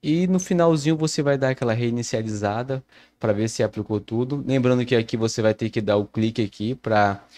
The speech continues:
fazer aquela atualização aí dos seus drivers, beleza? E o que eu queria mostrar pra vocês também aqui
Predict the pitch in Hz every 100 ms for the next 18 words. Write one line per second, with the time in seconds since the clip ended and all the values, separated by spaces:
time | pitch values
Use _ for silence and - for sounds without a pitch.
0 | - _ 107 95 104 98 98 95 98 95
1 | 98 - 98 92 92 - 104 98 92 110
2 | 143 185 - _ - - 180 202 - _
3 | - _ _ - 123 120 120 117 113 117
4 | _ _ _ _ _ _ _ - - 139
5 | 135 127 - 120 123 113 113 120 113 -
6 | 107 110 117 107 - 139 135